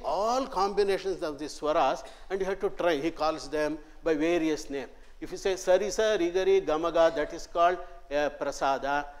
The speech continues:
Sari, Risa, Rigagari, et cetera, it is called a Prenka. And then Madapama, Panipa, et cetera, it is called a Ranjita. He gives all these names because there's an anecdotal, something like a vocabulary they prepare.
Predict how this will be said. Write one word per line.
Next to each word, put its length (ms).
Sari, 380
Risa, 400
Rigagari, 600
et 100
cetera, 340
it 100
is 140
called 240
a 80
Prenka. 680
And 220
then 220
Madapama, 760
Panipa, 500
et 120
cetera, 260
it 60
is 120
called 220
a 80
Ranjita. 420
He 60
gives 200
all 180
these 220
names 220
because 460
there's 140
an 160
anecdotal, 760
something 320
like 140
a 80
vocabulary 600
they 100
prepare. 500